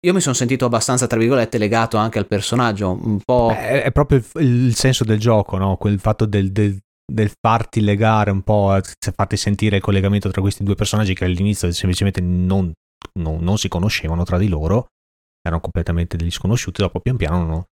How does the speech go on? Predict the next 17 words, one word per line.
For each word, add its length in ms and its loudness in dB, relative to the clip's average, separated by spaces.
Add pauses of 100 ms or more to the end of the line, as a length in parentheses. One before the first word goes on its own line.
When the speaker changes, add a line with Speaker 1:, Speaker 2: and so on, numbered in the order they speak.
(200)
Speaker 2:
sviluppato 600 -2
questo 240 -4
senso 380 -2
di, 220 0
Speaker 1:
Ma 80 2
Speaker 2:
di 60 2
Speaker 1:
pa-, 160 0
parlo 220 0
proprio 240 2
come 140 4
io, 160 4
Speaker 2:
cameratismo. 220 2
Speaker 1:
io 160 4
come 180 0
giocatore 560 2
mi 140 2
piaceva 640 0